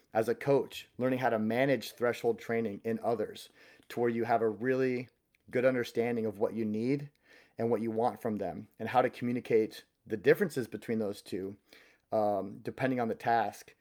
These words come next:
So where you can push and pull and motivate and adjust athletes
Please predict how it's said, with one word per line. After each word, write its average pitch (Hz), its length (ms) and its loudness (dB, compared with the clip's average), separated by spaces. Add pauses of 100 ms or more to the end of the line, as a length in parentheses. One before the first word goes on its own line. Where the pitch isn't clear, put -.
So - 160 -8
where 123 160 4
you 127 120 0
can 107 180 0
push - 560 2 (400)
and 107 180 -4
pull 117 520 4
and 113 160 -2
motivate 117 540 4
and 110 120 -2
adjust 110 640 0 (380)
athletes 113 540 0